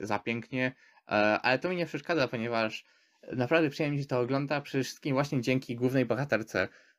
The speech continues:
Em, ta anime ma naprawdę, e, obsadę wypełnioną gwiazdami. E, główna bohaterka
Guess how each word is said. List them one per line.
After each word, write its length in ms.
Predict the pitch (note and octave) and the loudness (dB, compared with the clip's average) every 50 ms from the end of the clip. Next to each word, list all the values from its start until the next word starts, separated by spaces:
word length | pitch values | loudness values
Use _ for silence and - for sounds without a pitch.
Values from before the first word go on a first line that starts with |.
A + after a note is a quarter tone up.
| _ _ | _ _
Em, 560 | - - G2 G2 G2+ G2 G2 G2 G2+ F2+ C2+ C2 - _ _ _ _ _ _ _ _ _ _ _ _ - - - _ | 0 2 4 4 4 4 2 2 -2 -4 -6 -8 -14 _ _ _ _ _ _ _ _ _ _ _ _ -20 -20 -10 _
ta 120 | - C#3 | 2 2
anime 280 | D#3+ D#3 D#3+ D#3+ D3+ C3+ | 2 4 2 0 0 0
ma 460 | B2 B2+ B2+ B2+ A#2 A2+ A2+ A2 A2 | 0 0 2 2 2 2 2 0 0
naprawdę, 580 | G#2+ A2+ A2 - C3 B2 A#2+ B2 A#2 A2+ A2 G#2+ | -2 -4 -4 -2 -4 -2 0 0 0 0 0 0
e, 60 | G2 - _ _ - F#2+ G2+ G#2 G#2 G#2+ - _ | -2 -6 _ _ -4 -2 0 0 -2 -4 -8 _
obsadę 360 | - - - - - C#3 B2+ A2 | -8 -8 -4 0 2 2 2 2
wypełnioną 580 | G2+ - - B2 A#2+ A#2+ A#2+ B2 A#2+ A2+ A2 | 0 -2 -2 -2 0 2 2 0 0 0 -2
gwiazdami. 720 | G#2+ G#2+ A2+ G#2+ G#2 - - A2 A2 G#2+ A2 A#2+ C3+ C3+ - - - _ _ _ | -2 0 -2 -2 -2 -2 -2 -2 0 0 0 0 0 0 -2 -8 -20 _ _ _
E, 160 | - G2 G#2+ | 0 0 0
główna 220 | A2 A#2 C3+ C3 A#2+ | 2 4 4 4 4
bohaterka 760 | A2+ A#2+ A#2 - C3 B2 - B2+ A#2 A2+ A2 A2 A2 G#2+ G#2+ | 2 0 0 0 -2 0 0 0 2 2 2 2 2 0 -2